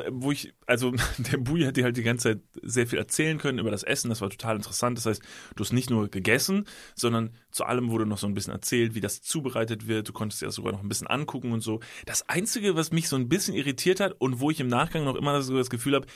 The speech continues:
das hatte nichts mit einer Tradition zu tun, sondern uns einfach nur abzufüllen,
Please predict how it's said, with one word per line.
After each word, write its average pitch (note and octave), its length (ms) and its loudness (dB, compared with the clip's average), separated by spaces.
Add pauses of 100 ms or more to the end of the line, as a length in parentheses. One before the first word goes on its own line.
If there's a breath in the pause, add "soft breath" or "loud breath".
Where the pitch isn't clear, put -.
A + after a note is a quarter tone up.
(220 loud breath)
das G#2+ 160 -2
hatte C#3 160 0
nichts D#3+ 220 -2
mit C3+ 80 0
einer B2+ 100 2
Tradition C3 540 2
zu E3 100 -4
tun, D#3+ 240 0
sondern B2 200 2
uns A#2 120 0
einfach C3 200 0
nur - 120 0
abzufüllen, B2+ 580 0